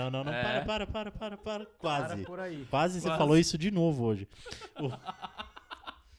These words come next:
Speaker 3: Quem chamou o Gustavo?
Speaker 1: Enfim,
Speaker 2: Desculpa
Speaker 1: e
Speaker 2: aí.
Speaker 1: aí entra de novo, voltando pro link, eu acho que era isso, por isso você jogou a bola na minha mão, né? Pra voltar pro link. É, da análise corporal, a importância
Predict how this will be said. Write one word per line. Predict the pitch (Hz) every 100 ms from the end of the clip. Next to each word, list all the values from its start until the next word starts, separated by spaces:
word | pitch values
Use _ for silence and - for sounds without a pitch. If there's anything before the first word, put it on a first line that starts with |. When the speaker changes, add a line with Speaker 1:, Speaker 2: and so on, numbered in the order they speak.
| - - - - - - 294 - - 381
Speaker 3:
Quem | 262
chamou | - 285 196
o |
Gustavo? | 160 147 123 110 - -
Speaker 1:
Enfim, | 143 127 - 117
Speaker 2:
Desculpa | 101 110 120
Speaker 1:
e | 139
Speaker 2:
aí. | 135 143 147
Speaker 1:
aí | 139
entra | 143 123 113
de | 120
novo, | 120 117
voltando | 110 110 120 120 120
pro | 101
link, | 101 120 110
eu |
acho | 95 -
que | 101
era | 95 95
isso, | 95 - 82 -
por | 92
isso | 98 -
você | 90
jogou | 85 85
a |
bola | 87 85 85
na |
minha | 85 82
mão, | 101
né? | 110 107 -
Pra |
voltar | 82 90 - 90
pro | 90
link. | 107 123 - _ - - - -
É, | 98 95 92 90 95 -
da | 98 123
análise | 123 120 120
corporal, | 123 123 - 131 113 120
a | 135
importância | 131 143 139 - 131 170 - 95